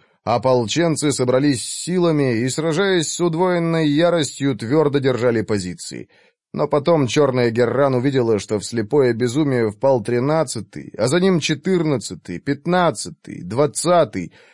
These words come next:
Из города послышались крики. Из безопасных мест на врага бежали с красными лицами и пеной у рта дети, немощные и старики, вооружённые ножами и палками.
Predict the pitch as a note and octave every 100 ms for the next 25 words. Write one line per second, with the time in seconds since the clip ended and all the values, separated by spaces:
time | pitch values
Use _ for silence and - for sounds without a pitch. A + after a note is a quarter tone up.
0 | _ - A#2 G2+ D3 D3+ D3 C3+ C3 D#3
1 | C#3 C3+ A#2 - C#3+ D3 F#2 D#2+ _ _
2 | D3 D3+ E3+ F3+ F#3+ A3+ G3+ F#3+ E3+ F3
3 | G#3 F#3 - D#3 E3 D#3 D#3+ F3 F3 D#3+
4 | F#3 F#3 C#3 - D#3+ F#3+ F3+ F3+ E3+ E3
5 | F#3 E3 D#3+ D#3+ D3 E3+ F3+ E3 D#3+ D3
6 | C3+ F3 D3+ A#2 E3 F3+ D#3 - D#3 C#3+
7 | D3+ E3+ D#3+ C#3 - C#3+ C#3 B2+ A#2+ -
8 | C3 C3 G#2 E3+ C#3 A#2 B2 B2 B2 A#2+
9 | D3 C3 B2 B2 A#2+ A2 C3 A#2+ G#2+ G2+
10 | C3+ A2 E2+ E2 D#2+